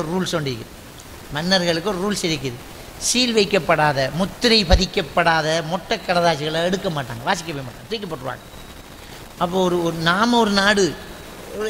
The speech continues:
என்ன, ஒரு, ஒரு மதீனாவுல ஒரு நாடு உருவாயிற்று, ஒரு ஆட்சியை உருவாக்கிட்டாங்க. இந்த ஆட்சியிலேருந்து அங்க ஒரு கடிதம் போட்டா அந்த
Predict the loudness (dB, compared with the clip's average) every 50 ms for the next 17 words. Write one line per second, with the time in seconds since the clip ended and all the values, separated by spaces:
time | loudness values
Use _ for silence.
0 | 0 4 4 4 4 4 0 -4 -10 -14 -16 -16 -16 -12 -6 -4 0 0 2 2
1 | 2 2 0 0 0 0 0 0 2 2 2 2 2 4 4 4 4 4 4 4
2 | 4 4 4 4 4 6 6 6 6 4 2 -2 -8 -8 -4 -2 0 2 4 4
3 | 4 2 2 0 2 2 4 4 4 4 2 2 0 -2 -2 -2 -4 -10 -14 -16
4 | -20 -20 -20 -18 -12 -6 -4 0 2 4 4 4 4 2 0 0 0 0 2 2
5 | 0 0 2 2 2 2 2 2 0 0 0 0 2 2 2 2 2 0 -2 -2
6 | 0 0 0